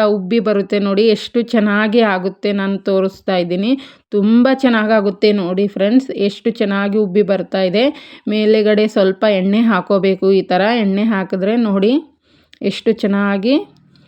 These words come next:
ಫ್ರೈ ಆಗ್ತಾ ಇದೆ. ತುಂಬ ಚೆನ್ನಾಗಾಗುತ್ತೆ. ಬೇಗನೆ ಪುರಿ ರೆಡಿ ಮಾಡ್ಕೋಬೋದು ನೋಡಿ. ನಿಮ್ಮ ಮನೆಗೆ ಯಾರಾದರೂ ರಿಲೇಷನ್ ಬಂದರೆ ಇವಾಗ ಟೆನ್ಷನ್ ತಗೊಳ್ಳೋದೇ ಬೇಡ.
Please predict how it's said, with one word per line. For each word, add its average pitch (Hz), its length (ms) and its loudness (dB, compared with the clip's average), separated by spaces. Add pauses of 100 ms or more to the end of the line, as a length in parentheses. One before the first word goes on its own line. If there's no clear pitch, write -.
(500)
ಫ್ರೈ 208 280 0
ಆಗ್ತಾ 202 340 -4
ಇದೆ. 196 200 0 (160)
ತುಂಬ 214 420 2
ಚೆನ್ನಾಗಾಗುತ್ತೆ. 202 920 0 (1200)
ಬೇಗನೆ 233 520 2
ಪುರಿ 233 340 0
ರೆಡಿ 208 260 2
ಮಾಡ್ಕೋಬೋದು 196 680 -2
ನೋಡಿ. 190 360 2 (100)
ನಿಮ್ಮ 214 260 2 (140)
ಮನೆಗೆ 208 380 0
ಯಾರಾದರೂ 202 640 0
ರಿಲೇಷನ್ 202 600 -2
ಬಂದರೆ 196 320 0 (200)
ಇವಾಗ 208 380 0
ಟೆನ್ಷನ್ 208 540 -2
ತಗೊಳ್ಳೋದೇ 202 520 0
ಬೇಡ. 190 240 0